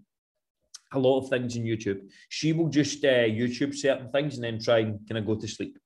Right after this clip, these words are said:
Um, but she, she's like, it's more like,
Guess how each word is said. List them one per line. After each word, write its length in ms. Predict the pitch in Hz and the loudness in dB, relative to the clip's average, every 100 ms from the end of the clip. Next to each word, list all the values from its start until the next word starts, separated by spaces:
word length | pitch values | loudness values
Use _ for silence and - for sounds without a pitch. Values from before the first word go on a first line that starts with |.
| _ _ _ _ - | _ _ _ _ 0
Um, 520 | 104 101 104 101 98 - | 2 4 2 -2 -10 -6
but 200 | 120 - | -4 -4
she, 220 | - 135 | -6 -8
she's 200 | 131 127 | -8 -8
like, 160 | 113 113 | -6 0
it's 340 | 110 - - | -2 -2 -6
more 180 | 123 123 | 0 2
like, 360 | 117 110 110 | 4 2 -2